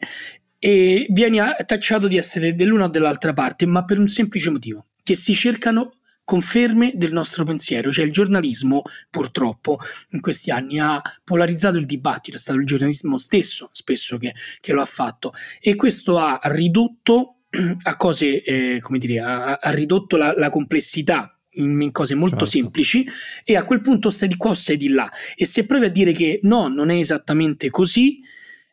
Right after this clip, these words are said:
Speaker 1: eh, ti dicono: "Allora stai di qua perché io la vedo da di là". E quindi, eh, se nel, nel momento in cui, ecco, non cer-, non trovano la conferma che cercano nel tuo ragionamento,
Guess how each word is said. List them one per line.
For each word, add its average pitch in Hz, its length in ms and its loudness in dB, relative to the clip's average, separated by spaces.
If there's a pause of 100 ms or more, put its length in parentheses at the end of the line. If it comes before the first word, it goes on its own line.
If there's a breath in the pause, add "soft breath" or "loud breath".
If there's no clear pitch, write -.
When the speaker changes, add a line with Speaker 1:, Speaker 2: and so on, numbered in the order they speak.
(160)
Speaker 1:
eh, 170 200 -4
ti 175 120 0
dicono: 185 280 4
"Allora 196 240 2
stai 143 200 -2
di 143 140 -4
qua 220 260 0
perché 160 300 -2
io 185 180 4
la 170 120 4
vedo 156 200 2
da 147 120 0
di 131 140 -4
là". 127 300 -2
E 202 120 -2
quindi, 202 380 2
eh, 175 260 -6
se 202 200 0
nel, 220 200 4
nel 233 160 4
momento 262 240 4
in 202 40 2
cui, 208 140 2
ecco, - 260 -4
non 208 200 4
cer-, 214 380 0
non 202 200 2
trovano 185 320 0
la 160 140 0
conferma 180 600 2
che 143 120 0
cercano 139 520 -2
nel 139 120 -2
tuo 170 140 -4
ragionamento, 170 720 0